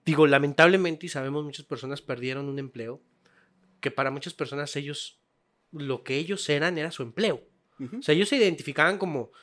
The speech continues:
Speaker 1: "Soy el gerente de tal lugar,
Speaker 2: Claro.
Speaker 1: soy el supervisor de, y ahora que no lo tengo, ¿quién soy? ¿A dónde me muevo? ¿Qué puedo hacer? ¿Cómo, cómo puedo impactar en el mundo? ¿Cómo puedo dejar un legado? ¿Cómo puedo trascender si ya no soy lo que era?".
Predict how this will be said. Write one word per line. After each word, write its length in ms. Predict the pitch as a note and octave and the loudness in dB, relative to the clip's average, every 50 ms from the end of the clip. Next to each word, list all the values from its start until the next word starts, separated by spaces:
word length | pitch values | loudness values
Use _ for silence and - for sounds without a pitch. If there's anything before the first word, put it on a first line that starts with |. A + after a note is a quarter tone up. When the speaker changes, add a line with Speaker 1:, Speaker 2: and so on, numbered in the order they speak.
| _ | _
Speaker 1:
"Soy 240 | - - - C#3+ F3 | -14 -6 -4 -2 -2
el 80 | G#3+ G#3 | -2 -2
gerente 380 | - E3+ D3 C#3+ C#3+ C3+ C3 | -4 -4 -4 -4 -6 -8 -10
de 40 | A#2 | -12
tal 220 | - - A2 A2+ | -10 -10 -12 -12
lugar, 240 | A2+ A2+ A2+ A#2 A2+ | -12 -12 -10 -8 -4
Speaker 2:
Claro. 180 | A2+ C3+ D#3+ C#3+ | -2 -2 -2 -2
Speaker 1:
soy 280 | - A#2+ B2 C3+ E3 | -4 -6 -6 -6 -6
el 380 | E3 D#3+ D3 C3 B2 A#2+ A2+ A2+ | -6 -6 -8 -8 -8 -10 -10 -12
supervisor 580 | - - B2 - C#3 A#2 A#2+ A#2 - F#3 F#3 F3 | -14 -14 -10 -8 -8 -8 -8 -8 -8 -6 -6 -6
de, 160 | D#3+ C3+ A#2 _ - - - _ _ _ - | -6 -8 -10 _ -20 -20 -20 _ _ _ -12
y 80 | C3 C#3 | -8 -8
ahora 200 | C#3 D3 F#3 F#3+ | -6 -6 -8 -10
que 120 | F#3 E3 | -10 -8
no 80 | D3+ D#3+ | -8 -8
lo 80 | E3+ | -8
tengo, 260 | E3+ - F3 F3+ F3 - | -8 -10 -10 -10 -10 -12
¿quién 160 | - F#3 F3+ | -12 -12 -12
soy? 300 | F3 F#3 G3 F#3+ C#3 - _ _ _ _ _ _ - | -10 -8 -8 -8 -8 -10 _ _ _ _ _ _ -8
¿A 100 | D3 D3+ | -6 -4
dónde 280 | D#3+ E3+ F#3 G3 G3+ | -4 -4 -4 -4 -4
me 120 | G3+ F#3+ F3 | -2 -4 -4
muevo? 540 | E3+ E3+ F3 F#3 F#3+ G3 F#3 E3 D#3 C3 | -4 -2 0 2 2 2 2 0 -4 -8
¿Qué 120 | - - F3+ | -6 -8 -8
puedo 340 | - - G#3 G#3 G#3 G3+ G3 | -4 2 2 2 4 4 0
hacer? 380 | F#3+ F#3+ - G#3 G3 F3 - | 0 0 0 0 0 0 0
¿Cómo, 300 | - F3 F#3 G3+ F#3+ - - | -2 -4 -4 -4 -6 -6 -4
cómo 200 | G3 F#3+ G3 F#3+ | -4 -4 -4 -4
puedo 160 | - G3+ G3+ | -6 -6 -6
impactar 380 | G3+ - D3+ C#3 - - D#3+ | -4 -4 -6 -2 2 4 4
en 100 | E3+ E3 | 4 4
el 60 | D3+ C3+ | 0 -2
mundo? 340 | C#3 D3 D#3 D3+ D3+ D3+ D3+ - - - - | -2 -2 -2 0 0 -2 -4 -6 -18 -8 2
¿Cómo 180 | - F3 F3+ | 4 4 6
puedo 160 | F3 F#3+ G3+ G3+ | 8 8 8 8
dejar 180 | D#3+ - D#3+ | 8 6 2
un 120 | D#3+ E3 E3 | -2 0 -2
legado? 400 | D#3+ D3 C#3 C#3 D3 C#3+ C#3 C#3 | -2 0 0 0 -2 -2 -4 -8
¿Cómo 200 | - D#3 E3 E3 | -10 -14 -12 -8
puedo 240 | - F3+ E3+ E3+ | -6 -6 -6 -6
trascender 640 | - - D#3 - - - A#2+ A#2+ C3+ D#3 D#3 E3 F3+ - _ _ _ _ _ _ | -10 -12 -12 -10 -10 -10 -6 0 2 2 2 2 0 -8 _ _ _ _ _ _
si 200 | - - C#3+ C3+ | -16 -14 -8 -2
ya 160 | C#3+ D#3 D#3+ | 0 0 0
no 100 | F3 E3+ | 0 -4
soy 160 | - F3+ F3 | -6 -6 -4
lo 160 | F#3 G3+ - | -4 -4 -2
que 140 | - D#3 F#3+ | 0 0 0
era?". 180 | A#3+ B3 - - | 0 0 -4 -10